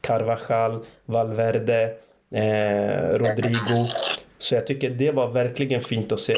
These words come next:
och det tar jag med mig nu här framöver, är att nu kanske vi har en till kant att hota med, inte bara vänsterkanten. Vad säger du, Berger? Vad tar, vad tar du med dig förutom resultatet noll fyra?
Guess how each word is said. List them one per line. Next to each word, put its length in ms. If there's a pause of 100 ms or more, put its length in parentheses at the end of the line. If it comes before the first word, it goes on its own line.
och 100
det 180
tar 120
jag 320
med 200
mig 180 (320)
nu 200
här 220
framöver, 800 (260)
är 180
att 200 (240)
nu 120 (100)
kanske 280
vi 100
har 300 (100)
en 220
till 300
kant 400 (220)
att 260 (200)
hota 360
med, 240 (280)
inte 300
bara 440 (160)
vänsterkanten. 1040
Vad 400
säger 220
du, 120
Berger? 320
Vad 260
tar, 260
vad 200
tar 120
du 140
med 200
dig 220 (140)
förutom 560
resultatet 720
noll 220
fyra? 340